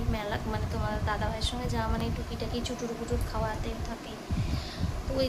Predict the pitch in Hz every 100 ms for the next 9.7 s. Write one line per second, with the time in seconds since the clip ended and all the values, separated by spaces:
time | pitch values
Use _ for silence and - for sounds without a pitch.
0 | - 233 226 247 277 269 277 - 254 247
1 | 240 247 269 - 269 262 240 254 240 -
2 | 269 226 226 233 - 262 254 - 202 -
3 | - 208 202 - - - - 247 254 247
4 | 262 254 247 240 262 254 - 269 254 254
5 | 254 285 294 - - - - - - 247
6 | 226 202 202 226 226 233 233 240 233 220
7 | 208 208 208 202 - 214 202 208 202 240
8 | 226 214 208 208 226 247 262 220 214 -
9 | 240 240 220 240 233 220 214